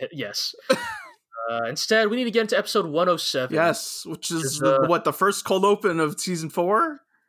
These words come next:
Speaker 1: First cold open of season four, yes. Uh, we find out that, uh, the narrator tells us that the full-scale conflict that would occur between Iserlohn and the Empire seemed to have almost happened by coincidence.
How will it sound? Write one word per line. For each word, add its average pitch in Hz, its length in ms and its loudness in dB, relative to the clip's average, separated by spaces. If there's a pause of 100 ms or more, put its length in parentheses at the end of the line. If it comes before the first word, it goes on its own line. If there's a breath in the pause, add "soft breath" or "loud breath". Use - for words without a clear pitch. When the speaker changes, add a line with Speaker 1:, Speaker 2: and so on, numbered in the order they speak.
(140)
Speaker 1:
First 403 280 2
cold 190 240 2
open 175 240 0
of 156 40 -4
season 143 320 -2
four, 110 400 -4
yes. 104 460 -6 (720 soft breath)
Uh, 113 180 -2
we 127 80 -4
find 143 420 0
out 135 300 2
that, 127 300 2
uh, 123 320 2 (640 soft breath)
the 135 60 -2
narrator 233 340 6
tells 220 340 2
us 143 240 4
that 143 180 2
the 170 120 -4
full-scale 247 560 0
conflict 160 640 -2
that 143 180 4
would 143 120 2
occur 190 260 2
between 170 360 -4
Iserlohn 170 380 0
and 160 80 -4
the 151 80 -2
Empire 127 540 0 (380 soft breath)
seemed 208 340 0
to 208 140 2
have 185 100 0
almost 202 400 2
happened 180 340 0
by 139 140 2
coincidence. 135 880 -6